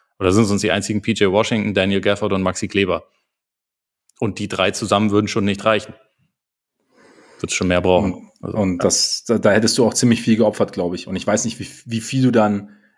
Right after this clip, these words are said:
Speaker 2: insgesamt gewinnst. Also nicht, nicht, wenn du jetzt Jimmy Butler individuell als Spieler anschaust, sondern einfach so jetzt als, als Dallas als Team ohne die drei mit Butler oder umgekehrt.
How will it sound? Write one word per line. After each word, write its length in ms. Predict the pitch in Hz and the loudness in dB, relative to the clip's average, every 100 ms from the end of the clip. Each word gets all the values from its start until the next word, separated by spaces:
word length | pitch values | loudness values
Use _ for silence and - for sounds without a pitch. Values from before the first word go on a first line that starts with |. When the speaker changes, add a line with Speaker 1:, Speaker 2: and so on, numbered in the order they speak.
| - | -4
Speaker 2:
insgesamt 500 | 147 156 117 107 95 | -2 0 2 0 0
gewinnst. 420 | 87 113 101 - | 0 0 0 -2
Also 160 | 95 95 | -2 2
nicht, 320 | 123 - - | 2 0 -4
nicht, 720 | 107 104 107 110 107 104 104 | -4 -4 -10 -14 -12 -10 -4
wenn 80 | 104 | -2
du 60 | |
jetzt 200 | 101 - | -2 -4
Jimmy 140 | - 101 | -4 0
Butler 260 | 107 - | 0 0
individuell 420 | - 123 110 104 104 | -4 -4 0 2 2
als 120 | 98 | 0
Spieler 260 | 131 135 | 2 2
anschaust, 280 | 113 113 110 | 2 0 -2
sondern 180 | 107 101 | -4 -6
einfach 140 | 98 98 | -6 -6
so 120 | 101 | -6
jetzt 280 | 90 - 110 | -6 -10 -10
als, 140 | 95 | -10
als 320 | - 98 - _ | -10 -14 -14 _
Dallas 320 | - 113 113 113 | -4 0 0 -2
als 280 | 101 92 | -8 -10
Team 520 | - 123 120 117 117 _ _ _ _ _ _ | -8 -6 -2 -4 -6 _ _ _ _ _ _
ohne 240 | 117 117 117 | 0 4 4
die 100 | 107 | 4
drei 240 | 107 107 | 2 2
mit 220 | 110 107 | 4 2
Butler 460 | 110 104 107 104 - | 2 2 2 2 0
oder 160 | 107 104 | -2 0
umgekehrt. 480 | 107 90 104 110 | 0 0 0 0